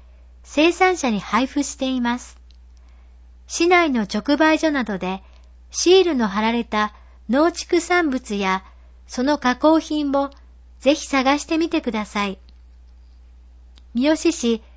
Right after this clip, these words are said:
健康キャラクターのキューちゃんと、可愛らしい果物のイラストの中に、三好産の文字の入った丸いシールが掲載されています。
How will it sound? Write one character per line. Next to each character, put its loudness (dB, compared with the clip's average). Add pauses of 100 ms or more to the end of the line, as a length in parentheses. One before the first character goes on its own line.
(240)
健 2
康 4
キ 0
ャ 8
ラ 6
ク -14
タ 0
ー 0
の -2 (320)
キ 4
ュ 6
ー 2
ち -6
ゃ 0
ん -2
と、 -6 (540)
可 2
愛 6
ら 2
し 0
い -20 (580)
果 4
物 0
の -2 (360)
イ -2
ラ 4
ス -14
ト 0
の 2
中 0
に、 -2 (400)
三 0
好 4
産 0
の 0
文 2
字 -4
の 2
入 0
っ -6 (160)
た -2 (360)
丸 4
い 0
シ 4
ー 2
ル 0
が -2 (160)
掲 4
載 2
さ -2
れ 2
て -2
い -2
ま -2
す。 -16